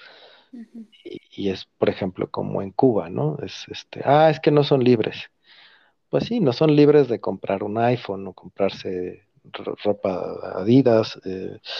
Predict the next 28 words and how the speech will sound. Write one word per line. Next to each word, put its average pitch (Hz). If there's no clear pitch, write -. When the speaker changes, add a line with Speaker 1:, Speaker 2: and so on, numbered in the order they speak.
Speaker 2:
pero, 110
por 110
ejemplo, 113
¿tú 110
crees 117
que 113
una 110
persona 104
en 101
la 87
sierra -
de 101
Oaxaca 95
realmente 110
es 113
libre 147
de 104
comp-, 110
o -
sea, 104
pues 104
sí 135
se 220
puede 214
comprar 139
un 139
iPhone, 220
pero 110